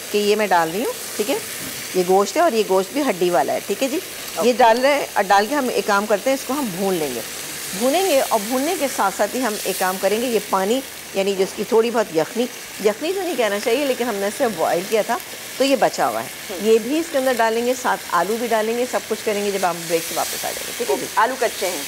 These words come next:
Speaker 1: आलू कच्चे हैं बिल्कुल ना।
Speaker 2: आलू कच्चे हैं, जब भी पानी में dip हुए हुए हैं,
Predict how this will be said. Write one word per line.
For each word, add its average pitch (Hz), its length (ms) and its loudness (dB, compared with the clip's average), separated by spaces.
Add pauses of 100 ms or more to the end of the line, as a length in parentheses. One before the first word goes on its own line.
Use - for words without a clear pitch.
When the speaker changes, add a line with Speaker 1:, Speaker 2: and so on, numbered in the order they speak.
(180)
Speaker 1:
आलू 214 180 2
कच्चे - 300 -6
हैं 80 80 -8
बिल्कुल - 260 -8
ना। 202 360 -4
Speaker 2:
आलू 220 180 0
कच्चे 226 280 -2
हैं, 262 220 0
जब 202 140 0
भी 220 100 -4
पानी 202 260 -2
में 185 140 -2
dip 254 280 2
हुए 247 240 2
हुए 233 180 -2
हैं, 269 260 -2